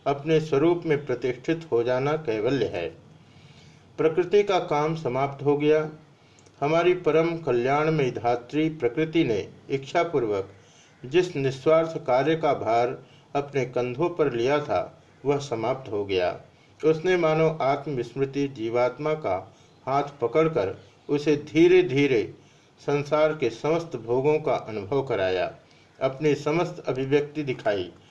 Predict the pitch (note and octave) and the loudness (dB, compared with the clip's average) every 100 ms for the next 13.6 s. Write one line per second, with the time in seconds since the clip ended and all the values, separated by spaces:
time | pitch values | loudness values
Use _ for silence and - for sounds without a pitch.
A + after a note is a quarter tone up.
0 | - - - C#3 D3 D#3 D#3+ B2+ C3+ D3 | -20 -20 -4 2 2 4 2 2 -2 2
1 | D3 D3 C3+ - A#2 G2+ F2+ - - - | 2 2 -4 -4 -2 0 -2 -8 -20 -16
2 | - B2+ A#2+ - F3+ - D3 A#2+ G#2 - | -2 0 0 0 -2 -2 -2 0 0 -2
3 | - - - C3+ D3 - C#3 C3 A#2+ A2+ | -12 -20 -4 -2 -2 -2 -2 -2 -2 -4
4 | D3 D#3+ E3 D#3+ A#2+ A#2 C3+ D#3+ D#3 C3 | -2 0 0 0 0 0 2 2 2 0
5 | C3 G#2 G2+ C#3 D3 C3+ C3+ D3+ C3+ A2 | 0 -2 2 2 4 0 2 0 0 -2
6 | F#2+ F2+ - _ _ - C#3 C#3+ C#3+ D3 | -4 -4 -16 _ _ -4 0 0 2 2
7 | D3 - - - - E3+ E3+ F3+ E3 E3 | 0 -4 -18 -20 -2 0 2 -2 0 0
8 | - C3 - C#3 D#3 D#3 D#3 A2 A2+ - | 0 -4 -4 -2 0 0 0 -2 -2 -2
9 | C#3 C3+ B2+ A#2 - G#2+ - C3 A2 F2+ | -4 -2 -4 -6 -4 -4 -4 -4 0 -2
10 | E2 - _ _ _ _ C#3 D#3+ D#3 C#3+ | -4 -16 _ _ _ _ -4 -2 -2 -2
11 | C3 - A#2 B2 D3 D3 C3 G2+ - - | -2 -2 -2 -2 -2 -2 0 -2 -6 -20
12 | _ - C3+ C3+ D3+ C#3+ - D#3+ F3+ F3 | _ -6 -6 -2 -4 -4 0 4 6 6
13 | D#3+ D3+ A#2+ A#2+ C#3 C3+ | 4 4 2 0 0 0